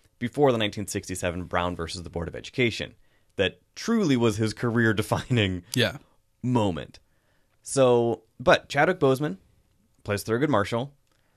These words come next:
Speaker 1: uh, which is also a little bit problematic, uh,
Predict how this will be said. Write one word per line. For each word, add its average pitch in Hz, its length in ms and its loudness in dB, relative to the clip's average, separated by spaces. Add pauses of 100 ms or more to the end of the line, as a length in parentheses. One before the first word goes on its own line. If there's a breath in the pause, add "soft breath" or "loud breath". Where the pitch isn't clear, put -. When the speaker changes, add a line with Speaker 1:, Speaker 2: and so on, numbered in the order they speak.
(460)
Speaker 1:
uh, 104 300 2
which 110 240 -4
is 104 60 -4
also 120 360 2
a 143 40 2
little 180 160 0
bit 185 140 -2
problematic, 165 720 0 (280)
uh, 95 220 4